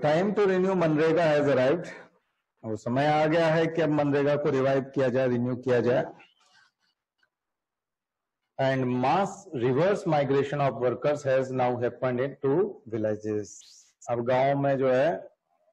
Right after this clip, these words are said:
बहुत बड़ी संख्या में माइग्रेंट्स चले गए हैं, मजदूर चले गए हैं। Badly hit। The forty crore strong workforce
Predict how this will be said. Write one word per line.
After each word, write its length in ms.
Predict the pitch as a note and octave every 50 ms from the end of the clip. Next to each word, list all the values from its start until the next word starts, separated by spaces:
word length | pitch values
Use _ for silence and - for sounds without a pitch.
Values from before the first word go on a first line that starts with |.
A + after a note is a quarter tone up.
| _ _ B2
बहुत 400 | A#2+ B2+ D#3 F3 F3+ F3 F3+ E3+
बड़ी 220 | D#3+ D#3 D3+ D3+
संख्या 380 | D3+ - E3 D#3+ C#3+ - D3 D3+
में 120 | D#3 D#3
माइग्रेंट्स 560 | D3+ D3 D3+ D3 C3 B2+ C#3+ D#3 D3+ C#3+ - -
चले 200 | C#3+ C3+ C#3+ C#3
गए 80 | D3
हैं, 160 | D3 D3 D#3
मजदूर 440 | D#3+ D3 C#3 B2+ A#2 B2+ C3+ C3 B2+ -
चले 180 | B2+ A#2+ B2+ C#3
गए 140 | D#3 D3 C#3 C#3
हैं। 100 | D#3 - _ _ _ _ _ _ _ _ _ _ _ _ _ _ _ _ _ _ _ _ _ _ _ _ _ _ _ _ _ _ _ _ _ _ _ _ _ _ _ _
Badly 460 | A#2+ A2 A#2 C3+ C#3 C3+ C3 C#3+ D3+ C#3 D3+
hit। 320 | D#3 D3+ - - - - - _ _ _ _ _ _ _ _ _ - _ _ _ _ _ _ _ _ _ _ _
The 160 | - - B2+ A2+ -
forty 320 | - C3+ C#3 C3+ C3+ A3 A3
crore 400 | - G3+ F3+ F#3 F#3 F3+ F3+ E3
strong 400 | - - - D3+ D#3 E3 E3 D3+
workforce 640 | C#3+ C3+ B2+ C3 - - E3+ D#3 C3 G#2+ - -